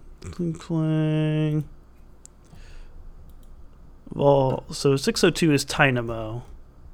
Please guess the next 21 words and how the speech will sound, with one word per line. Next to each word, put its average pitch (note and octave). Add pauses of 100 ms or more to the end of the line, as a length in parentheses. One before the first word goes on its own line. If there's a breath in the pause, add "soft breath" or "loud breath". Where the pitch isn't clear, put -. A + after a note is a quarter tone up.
(120)
which -
evolves A#3+
into B2+
Electric B2+
and A#2+
Electra. A#2+
So, -
you A#3+
know, D#3+
we G#3
got G3
something D#3+
more C3
interesting B2+
there. A#2+
Some E3+
kind D#3
of C3+
weird C3
electric B2+ (920 loud breath)
eel C3